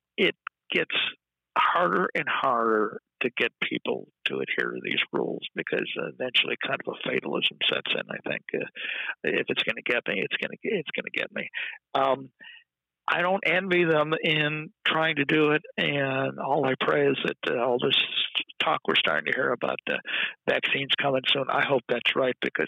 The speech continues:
I don't know how long the society can hang on and even put up a pretense of, uh, of trying to,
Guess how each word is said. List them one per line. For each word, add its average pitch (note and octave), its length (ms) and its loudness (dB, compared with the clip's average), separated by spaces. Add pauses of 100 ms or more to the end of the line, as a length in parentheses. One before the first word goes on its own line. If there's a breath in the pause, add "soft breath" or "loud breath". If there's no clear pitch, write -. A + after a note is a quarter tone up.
I C3+ 80 0
don't B2+ 160 -2
know - 140 -2
how C2+ 140 2
long C#2+ 320 -2
the - 100 -4 (140)
society - 400 0
can - 160 -4
hang D3 320 -2
on G#2+ 160 0
and D2 140 -2
even - 260 -6
put A#2+ 160 -2
up - 120 -2 (160)
a - 160 0
pretense - 420 -2 (100)
of, D#2 80 -4 (160)
uh, - 40 0 (500 loud breath)
of - 160 0
trying G#2+ 280 0
to, G2+ 180 -2